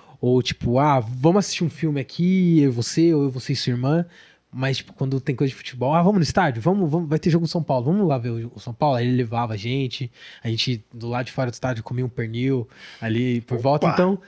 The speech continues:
Speaker 1: tipo, é, essas coisas são coisas que, tipo, é a demonstração de afeto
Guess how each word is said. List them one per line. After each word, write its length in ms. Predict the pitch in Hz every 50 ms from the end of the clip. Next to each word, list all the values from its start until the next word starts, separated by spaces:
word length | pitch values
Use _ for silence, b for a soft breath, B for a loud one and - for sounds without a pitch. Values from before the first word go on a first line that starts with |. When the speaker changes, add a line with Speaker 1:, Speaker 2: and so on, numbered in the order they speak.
| B B B B
Speaker 1:
tipo, 260 | - - - 233 202 -
é, 240 | 202 220 226 - 220
essas 240 | 233 - 247 226 -
coisas 220 | - 214 220 220 -
são 120 | 247 226
coisas 340 | 185 214 208 214 233 220 -
que, 100 | - 247
tipo, 380 | 202 - - - 269 240 214 - - _ _ _ _
é 80 | - 247 294 320
a 40 | 294
demonstração 560 | 208 196 180 175 156 - 165 165 - - 151
de 80 | 135 139
afeto 560 | 120 - - 156 165 185 180 - 220 220